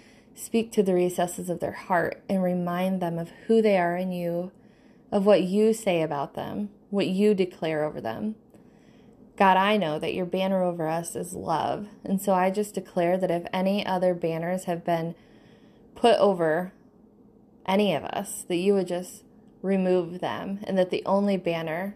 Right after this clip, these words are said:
that we stand under as our identity would be your love. God, I thank you that your love is lavish, that we don't have to earn it. You just freely give it, God. And so I just declare that we receive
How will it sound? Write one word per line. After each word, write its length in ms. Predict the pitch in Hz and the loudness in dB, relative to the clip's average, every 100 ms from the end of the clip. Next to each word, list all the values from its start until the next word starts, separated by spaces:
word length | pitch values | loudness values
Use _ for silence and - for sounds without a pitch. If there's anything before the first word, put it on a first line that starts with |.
| - | -6
that 140 | 180 | -4
we 140 | 170 190 | 0 -2
stand 420 | - 185 170 165 | -4 -4 -4 -4
under 360 | 156 156 147 113 | -6 -4 -4 -4
as 220 | - 185 | -4 -2
our 120 | 160 | 0
identity 720 | 151 175 175 185 190 196 202 - - - | 0 0 -2 0 0 -2 -4 -10 -20 -8
would 200 | - 175 | -4 -2
be 160 | 175 175 | 0 0
your 260 | 165 156 143 | 2 0 -2
love. 440 | 147 120 139 190 - - - | -4 -2 -4 -6 -14 -10 0
God, 200 | 190 190 | 2 4
I 100 | 190 | 2
thank 320 | 185 180 196 | -2 -6 -2
you 140 | 190 | -2
that 160 | 175 175 | 0 -2
your 260 | 180 185 | 0 2
love 200 | 185 175 | 2 2
is 140 | 170 170 | 0 -2
lavish, 760 | 175 175 196 214 226 226 - - - - - - | 0 2 4 4 2 0 -12 -18 -20 -20 -12 -4
that 120 | 185 | 2
we 160 | 190 | 4
don't 200 | 196 190 | 4 4
have 200 | 175 175 - | 0 -6 -6
to 120 | - | -6
earn 240 | - 196 208 | 0 2 2
it. 160 | 214 | 0
You 140 | 190 196 | -2 -4
just 280 | 190 - - | -4 -8 -6
freely 400 | 196 196 185 175 | 0 2 2 0
give 240 | 165 170 | -2 -4
it, 180 | 160 - | -6 -6
God. 300 | 165 165 - | -6 -4 -4
And 160 | 190 | -4
so 200 | 190 196 | -4 0
I 120 | 180 190 | 0 0
just 240 | 190 190 | -4 -8
declare 300 | - 185 185 | -10 -6 -4
that 80 | 175 | -2
we 120 | 175 | -4
receive 800 | 175 170 - 180 180 180 175 | -6 -8 -6 -4 -2 -2 -4